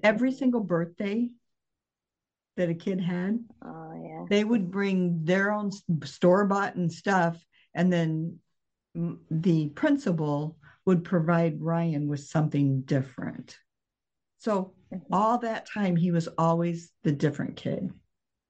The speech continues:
Speaker 2: Right.
Speaker 1: Which I think that could have been life, a lifelong thing of his, of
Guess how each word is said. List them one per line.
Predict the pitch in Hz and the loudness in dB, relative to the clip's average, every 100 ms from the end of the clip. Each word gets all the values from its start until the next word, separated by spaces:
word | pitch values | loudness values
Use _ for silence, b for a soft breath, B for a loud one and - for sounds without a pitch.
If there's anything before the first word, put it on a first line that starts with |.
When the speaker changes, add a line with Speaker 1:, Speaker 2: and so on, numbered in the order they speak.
| _ _ _ _ _ _ _ _ _ - | _ _ _ _ _ _ _ _ _ -16
Speaker 2:
Right. | - - - _ | -16 -16 -20 _
Speaker 1:
Which | 214 247 - - _ 185 | -2 -2 -2 -12 _ 2
I | 302 | 2
think | 349 214 190 | 2 0 0
that | 190 151 | 0 -2
could | - 190 | 0 2
have | 175 | 2
been | 165 160 151 143 151 - _ _ _ - | 2 0 0 -2 -4 -10 _ _ _ -6
life, | 160 151 165 160 - - _ _ _ - | -2 -2 -2 -4 -14 -20 _ _ _ -10
a | 156 | -6
lifelong | 151 147 190 220 - 151 151 156 151 156 - _ _ _ - | -2 0 0 -4 -4 0 0 0 -2 -4 -10 _ _ _ -4
thing | 214 202 | -2 0
of | 139 | -2
his, | - 151 143 139 139 | -2 -2 0 0 -4
of | - 143 135 | -2 2 2